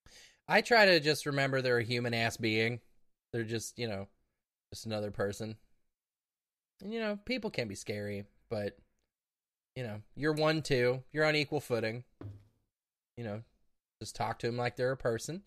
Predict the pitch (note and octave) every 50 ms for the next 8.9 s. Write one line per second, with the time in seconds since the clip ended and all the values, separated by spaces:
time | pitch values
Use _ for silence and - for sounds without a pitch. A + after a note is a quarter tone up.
0 | _ _ _ _ _ _ _ _ _ _ - G3 - B3 A#3 A3+ A3 G#3+ - -
1 | - A#3 A#3 G#3+ - - - _ _ _ _ _ _ _ _ _ _ _ - D#3
2 | D3 - F#3 F#3 E3 F#3+ A3 A#3+ A#3+ A#3+ A3+ G#3 G3 - - G#3 G#3 G3+ G3 G3+
3 | G3+ G3 G3 - G#3 A3 B3+ C4+ G#3+ G3+ - F3 D3 C#3 C#3 - D3 D3 C#3 C#3
4 | - - D3 C#3+ C#3 C#3 C3+ C3+ B2 B2 C#3+ - - D#3+ C#3+ - C#3+ B2 B2 A#2+
5 | B2 B2 - B2 A2+ G#2+ A#2 A#2 A#2 A#2 A#2+ A#2 A#2+ A#2 - - - A2 G#2 G#2
6 | G#2 G#2 G2+ F#2+ - - - A#2 G#2 G2 G2 G2 G2 A2 G#2+ - - _ - A#2
7 | G#2+ G#2 - A#2+ G#2+ G2+ - A2 G#2 F#2 - - A2 G#2+ B2 B2 - - - G#2
8 | G2 - - G2 - G2+ G2+ - - G2+ G2 G2+ F#2+ F#2+ G2 A#2+ C3+ -